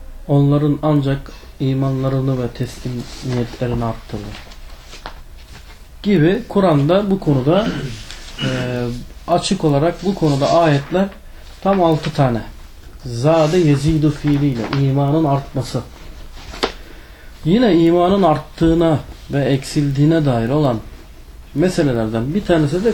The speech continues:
Kur'an'da hidayetin artmasına dair gelen rivayetler var dedik. Hidayet bildiğiniz gibi imandandır.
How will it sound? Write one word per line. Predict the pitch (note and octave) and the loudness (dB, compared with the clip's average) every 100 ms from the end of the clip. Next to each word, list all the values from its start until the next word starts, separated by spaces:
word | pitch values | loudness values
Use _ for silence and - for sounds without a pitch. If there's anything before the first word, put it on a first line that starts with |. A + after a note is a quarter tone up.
| - | 2
Kur'an'da | E3 D#3 F#3 | 4 4 4
hidayetin | F3+ D3 C#3+ D3+ D#3+ D#3 G3+ | 2 2 4 4 4 2 2
artmasına | E3 D3 D3 C#3+ F3 F#3 | 0 0 -2 0 2 4
dair | E3 C3 A2 | 4 2 -2
gelen | G#2+ A2 A2 | -4 -4 -4
rivayetler | A2 A2+ A2 - G#2+ | -2 -2 -2 -6 -8
var | G#2+ A2 | -6 -6
dedik. | F#2+ F#2+ - - - - - - - - - - - - - - - - - - - - - - - | -8 -12 -14 -18 -18 -20 -20 -20 -20 -20 -20 -20 -20 -20 -18 -18 -18 -18 -20 -18 -18 -18 -18 -10 0
Hidayet | D#3 E3+ F3+ E3 E3 | 2 4 4 2 0
bildiğiniz | F3 E3 F3+ F3 D3 | 0 4 4 4 2
gibi | B2+ C#3+ | 2 4
imandandır. | D3+ D#3 D#3 D#3+ G3 F3+ A#3 - | 4 4 4 4 4 2 2 -2